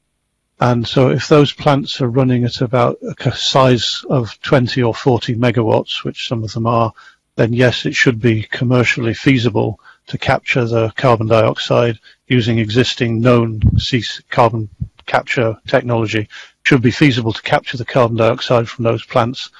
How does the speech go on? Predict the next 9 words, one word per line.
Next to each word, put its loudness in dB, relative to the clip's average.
but 0
because, 0
uh, 4
planning 0
by 2
various 2
local 2
authorities 0
has -6